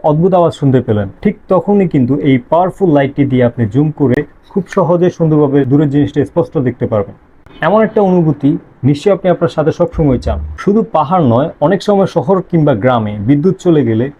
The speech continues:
রাতে সিকিউরিটি গার্ডদের ডিউটি অথবা মাছ শিকারের সময়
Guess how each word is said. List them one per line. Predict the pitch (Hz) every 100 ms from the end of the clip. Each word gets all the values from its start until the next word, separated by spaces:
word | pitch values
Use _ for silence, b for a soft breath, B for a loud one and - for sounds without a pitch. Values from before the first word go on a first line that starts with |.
| -
রাতে | 143 147
সিকিউরিটি | - 214 185 208 202
গার্ডদের | 185 165 156 139
ডিউটি | 143 123 104 95 - - - -
অথবা | 151 190 170 135
মাছ | 123 156
শিকারের | - 180 175 165
সময় | - 123 107